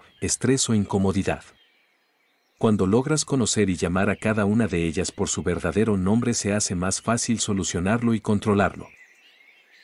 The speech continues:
Imagínate que estás molesto porque la persona con la que trabajas no ha terminado su parte, por esa razón te vuelves loco y empiezas a gritarle a todo el mundo molesto.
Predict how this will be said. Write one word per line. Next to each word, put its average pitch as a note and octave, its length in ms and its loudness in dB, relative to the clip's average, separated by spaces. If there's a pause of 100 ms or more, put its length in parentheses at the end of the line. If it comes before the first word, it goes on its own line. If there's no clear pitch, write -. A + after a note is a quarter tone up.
(100)
Imagínate C#3+ 680 2
que - 160 0
estás G#2 320 0
molesto F#2+ 440 2
porque - 280 -4
la F2 120 -2
persona G#2 440 0
con F2+ 220 -2
la E2 80 -4
que F2 120 -8
trabajas G2+ 560 -2
no G2+ 200 0
ha C3 60 -2
terminado F2+ 520 -2
su - 180 -4
parte, A#2+ 440 -2 (260)
por A#2+ 140 4
esa C#3+ 240 2
razón C#3 340 0
te B2 140 -2
vuelves G#2+ 420 2
loco A#2 300 0
y G#2 100 0
empiezas G#2+ 540 0
a G2+ 60 -2
gritarle A2 500 -2
a F2+ 60 -2
todo A2 300 2
el G2+ 100 2
mundo G#2 320 0
molesto. F#2 500 0